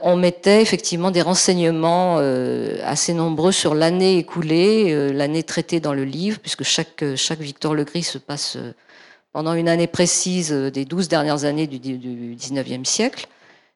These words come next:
Mais on parlait effectivement beaucoup de ce qui se passait, euh, socialement, et puis dans le monde aussi, les guerres, euh, tout. Les progrès techniques, euh, liés aux guerres aussi, parce que,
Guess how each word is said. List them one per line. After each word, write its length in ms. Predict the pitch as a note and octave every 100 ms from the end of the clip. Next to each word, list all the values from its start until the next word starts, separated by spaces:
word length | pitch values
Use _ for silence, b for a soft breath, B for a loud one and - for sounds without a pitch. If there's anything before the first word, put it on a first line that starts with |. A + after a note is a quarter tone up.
| -
Mais 280 | F3 F3 - - - _ _
on 320 | E3 D#3+ D#3
parlait 320 | D3+ C3+ C#3+ F#3
effectivement 420 | F3 - E3 E3
beaucoup 380 | D#3+ D#3+ G#3+ G3
de 100 | D#3+
ce 80 |
qui 120 | - -
se 80 |
passait, 440 | - C#3+ - F3 F#3
euh, 180 | D3 C3+
socialement, 720 | - E3+ - G3 D#3 D#3 - _ -
et 120 | D3+
puis 260 | - - D#3+
dans 140 | D3+
le 60 | D#3+
monde 300 | C#3 C#3 C#3
aussi, 280 | - - C3+
les 120 | C3
guerres, 480 | C#3 C3+ C#3 D3 C3+
euh, 120 | B2 -
tout. 140 | - _ _ _ _ b b b b -
Les 120 | C#3
progrès 420 | - D3+ D#3 D#3
techniques, 500 | D3+ - D#3+ F3 -
euh, 300 | B2+ B2 B2+ -
liés 140 | D3 D#3
aux 100 | F3
guerres 380 | E3+ C#3+ D3
aussi, 320 | C3+ - - C3+
parce 240 | -
que, 80 | -